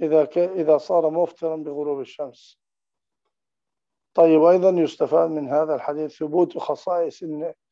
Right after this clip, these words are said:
للنبي صلى الله عليه وسلم، وتكون مخصصة كما قال تعالى: "لقد كان لكم في رسول الله أسوة"، وإسوة في قراءة إسوة حسنة.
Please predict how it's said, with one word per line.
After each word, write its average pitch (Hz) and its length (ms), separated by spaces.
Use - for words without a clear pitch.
للنبي 160 360
صلى 160 220
الله 156 200
عليه 143 260
وسلم، 185 540
وتكون 170 540
مخصصة 151 800
كما 160 280
قال 151 420
تعالى: 160 460
"لقد 151 360
كان 156 320
لكم 147 380
في 165 180
رسول 151 480
الله 156 540
أسوة"، 175 720
وإسوة 170 680
في 156 200
قراءة 156 480
إسوة 151 520
حسنة. 127 500